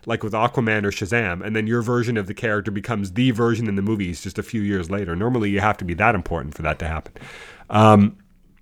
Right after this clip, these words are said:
yeah, but it was, it was a fun episode, and so I think that, I think the actress did a good job. Apparently they'd known each other. She and Hartley Sawyer had known each other for years. They'd done something together, like, ten years ago,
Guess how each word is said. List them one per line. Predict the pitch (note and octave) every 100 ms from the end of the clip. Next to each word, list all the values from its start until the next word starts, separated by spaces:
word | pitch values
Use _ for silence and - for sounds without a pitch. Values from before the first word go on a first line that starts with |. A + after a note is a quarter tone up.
| _ _ _ _ - -
yeah, | F3+
but | C#3+
it | E3
was, | E3+
it | -
was | F3
a | E3
fun | F#3 F#3+
episode, | F3 - D#2+
and | E2
so | -
I | A2+
think | G#2+ C3
that, | B2+
I | A#2 A#2
think | C3+
the | B2 A#2
actress | B2 - B2+
did | C#3+ B2
a |
good | A#2+ A2+
job. | A2+ A2+
Apparently | G#2+ A2+ G2+ G2+
they'd | G2+ G2
known | G#2 G#2+
each | G2+
other. | G#2+ G2+
She | -
and | G#2
Hartley | G2+ G2 G2
Sawyer | G#2 F#2 F#2+
had | F#2+
known | F#2+ F#2
each | F#2 G2
other | F#2+
for | F2+ G2+
years. | F#2+ F#2+
They'd | F#2+ F2+
done | F#2+
something | F#2 G#2 G2 F2+
together, | F#2 F2+
like, | E2+ F2
ten | G2+
years | G#2 C3+ B2
ago, | B2 A2+